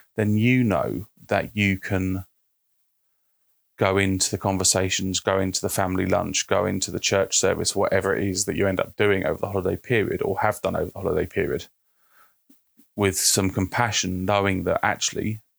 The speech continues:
I need to explain to these people that now I I'm no longer into these things that I did, that I was, that I was into when I was seventeen. I'm really into, I'm experiencing life as a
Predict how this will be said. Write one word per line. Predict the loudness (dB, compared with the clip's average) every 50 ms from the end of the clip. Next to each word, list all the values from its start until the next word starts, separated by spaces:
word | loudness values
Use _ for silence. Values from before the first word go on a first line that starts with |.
| _ -4
I | 0
need | 0 0 0 0
to | -2 -2
explain | -2 -2 -2 0 0 0 0 -2
to | -2 -2
these | -2 -2 -2
people | 0 -2 -2 -2 -2 -4 -4 -2 -2
that | -2 -2 -2 -6 -10 -10 _ _ _ _ _ _ _ _ _ -6 -2
now | 0 0 2 2 2 2 0 0 -2 0 0
I | 2 2 2 2 0 0 0 -2 -4 -6 _ _ _ _ -6
I'm | -4 -2 0
no | 2 2 2
longer | 4 2 2 2 2 0 0 0 0
into | 0 0 2 2 0 -2 -2
these | -2 -2 0 0 0 0
things | 0 -2 0 0
that | 0 -2
I | -2
did, | -2 -2 -4 -4 -4 -4 -2
that | 0
I | 0
was, | 0 -2 0
that | -2 0 0
I |
was | 0 0 0
into | 0 0 0 0 0 0
when | 0 0 -2
I |
was | 0 0 0
seventeen. | 0 0 -2 -2 -4 -2 0 0 0 0 -2 -2
I'm | -2 -2 -2 -2 0
really | 2 2 2 2 2 0
into, | 0 0 -2 -2 -4 -4 -6 -4
I'm | -4 -2 0 0 -2 -4 -6 _ _ -20 -20 -20 _ _ -8 -6
experiencing | -2 -2 0 2 2 2 2 2 0 -2 -2 0
life | 0 0 0 0 -2 -2 -2
as | -2 0 0 0 0 -2 -2 -4
a | -6 -8